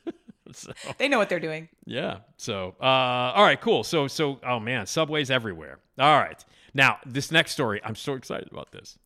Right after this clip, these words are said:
Speaker 1: <laughs> I'm so excited about this. I, you have to explain. You know, Indiana is building a gravy-themed coaster. Now, you have to please explain, and I, I want the first ticket. So what, what's going on here? What is this about?
Speaker 2: Yeah,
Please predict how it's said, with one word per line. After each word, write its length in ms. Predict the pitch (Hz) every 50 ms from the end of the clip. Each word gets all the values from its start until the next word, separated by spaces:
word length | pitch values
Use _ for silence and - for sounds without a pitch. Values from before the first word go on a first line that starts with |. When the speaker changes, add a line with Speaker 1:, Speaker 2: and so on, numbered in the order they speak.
| _ -
Speaker 1:
<laughs> 60 | 294 453 640 - - - _ - - 554 554 - - - _ _ - -
I'm 140 | 143 135 -
so 220 | - - 185 185
excited 300 | 170 - - 156 151 139
about 220 | 123 113 107 98
this. 180 | - 101 92 - -
I, 220 | 113 113 107 104 101
you 140 | 117 113 117
have 180 | 135 143 139
to 80 | - 139
explain. 480 | 120 - - - 113 95 85 78 78 80 _ _ _ _ _ _ _ _ _ _ _ _ _ _
You 100 | - 113
know, 220 | 104 92 87 85 _ _ -
Indiana 680 | 131 131 156 151 160 151 139 135 139 139 139 139 139 123 -
is 260 | 117 110 101 98 101
building 420 | 101 - 117 113 117 123 117 110
a 80 | 107 104
gravy-themed 960 | 95 90 101 101 98 110 113 127 127 117 - - 131 120 117 117 113 - -
coaster. 520 | - - 131 110 95 - - - 67 - -
Now, 160 | 104 101 98
you 160 | 101 101 104 101
have 200 | 127 117 110 -
to 100 | - 104
please 380 | - - - 156 143 127 101
explain, 500 | 120 - - - 107 95 90 90 87 90 _ _ _ _ _ _ -
and 160 | 117 110 104
I, 300 | 107 104 104 98 92 104 - -
I 140 | 104 101 101
want 300 | 95 101 95 101 - -
the 100 | - -
first 320 | - - 85 - - -
ticket. 440 | - - 92 _ - - _ - _ _ _ _ _ _ _ _ _ _ _ -
So 160 | - 127 110
what, 240 | 107 117 123 120 117
what's 180 | 151 147 -
going 240 | - 185 160 147 139
on 180 | 131 120 110 104
here? 280 | 98 113 92 - - -
What 120 | - 117 123
is 60 | 110
this 180 | 117 113 - -
about? 540 | 90 78 - - - - - _ _ - _ _ _ _ _
Speaker 2:
Yeah, 300 | 196 185 190 175 - -